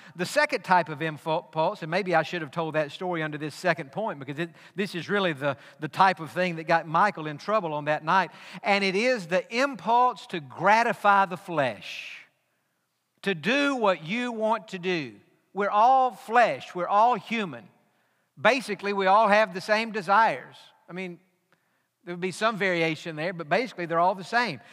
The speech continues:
Now turn to Second Samuel chapter eleven, and we're familiar with David and Bathsheba and how he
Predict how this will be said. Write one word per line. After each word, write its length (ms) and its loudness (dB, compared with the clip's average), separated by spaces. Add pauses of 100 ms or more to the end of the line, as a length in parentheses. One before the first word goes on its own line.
(140)
Now 120 0
turn 300 -2
to 80 -8
Second 360 -2
Samuel 440 -6
chapter 420 -2
eleven, 480 -2 (300)
and 180 -2
we're 100 -2
familiar 560 -4
with 200 -8
David 340 0
and 140 -6
Bathsheba 600 -2
and 140 -2
how 260 0
he 340 -4